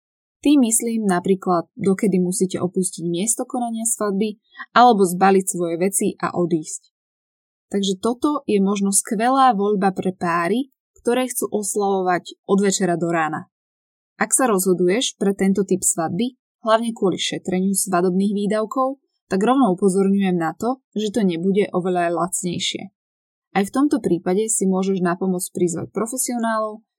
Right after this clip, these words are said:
ktorí ti pomôžu s organizáciou alebo obsluhou priamo v tvoj svadobný deň. Mestská svadba alebo svadba v meste.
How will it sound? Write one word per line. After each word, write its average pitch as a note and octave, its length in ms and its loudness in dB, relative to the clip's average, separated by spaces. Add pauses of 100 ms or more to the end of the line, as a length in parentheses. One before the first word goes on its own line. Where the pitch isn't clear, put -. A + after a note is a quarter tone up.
ktorí A3 240 2
ti G3 160 -4
pomôžu F#3 400 0
s F3+ 80 -2
organizáciou F3 800 -2
alebo E3+ 400 -2
obsluhou G#3+ 560 -4 (240)
priamo F#3 480 4 (160)
v - 60 -12 (100)
tvoj F3+ 160 0
svadobný F3 640 0
deň. E3 180 -4 (1500)
Mestská G#3 680 -4
svadba F3+ 720 -2
alebo F#3 320 0
svadba F3+ 480 -2
v F3+ 160 0
meste. - 260 0